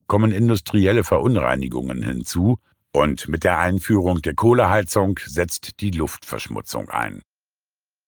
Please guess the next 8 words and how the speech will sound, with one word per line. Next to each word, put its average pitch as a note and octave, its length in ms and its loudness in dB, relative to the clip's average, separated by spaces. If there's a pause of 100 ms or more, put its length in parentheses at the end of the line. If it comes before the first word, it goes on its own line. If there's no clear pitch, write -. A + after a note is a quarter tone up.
(300)
Heizen F#2 480 0
ist C#2+ 220 -6
aber G2 160 4
auch G2 160 4
schon A2 160 2
vorher C#2 420 2
ein G#1+ 200 -4
Problem. G#1 440 -8